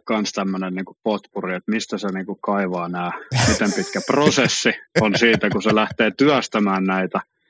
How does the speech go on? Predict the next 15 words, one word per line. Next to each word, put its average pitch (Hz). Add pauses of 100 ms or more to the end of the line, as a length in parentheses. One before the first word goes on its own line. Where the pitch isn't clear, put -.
(480)
Öö, 101 (760)
ja 104 (260)
vai 101
tekeekö 123
se 113
sen 104
silleen, 98
että 92 (220)
niinku 98 (120)
kunnon 101
taiteilija, 90
että -
se 92
tuolla, 90 (520)
öö, 110